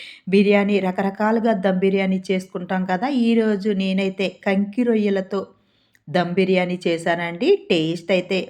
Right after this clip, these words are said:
మాటల్లో చెప్పలేనండి, నెక్స్ట్ లెవెల్‌లో ఉంది. చాలా అంటే చాలా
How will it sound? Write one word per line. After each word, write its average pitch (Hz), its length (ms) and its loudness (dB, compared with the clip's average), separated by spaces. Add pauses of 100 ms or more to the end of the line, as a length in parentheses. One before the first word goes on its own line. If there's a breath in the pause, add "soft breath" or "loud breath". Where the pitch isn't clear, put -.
(140)
మాటల్లో 160 480 -2 (100)
చెప్పలేనండి, 170 720 -4 (480 loud breath)
నెక్స్ట్ 165 380 -8
లెవెల్‌లో 170 400 0 (140)
ఉంది. 190 260 0 (460 loud breath)
చాలా 180 380 0 (100)
అంటే 208 200 0 (140)
చాలా 180 300 0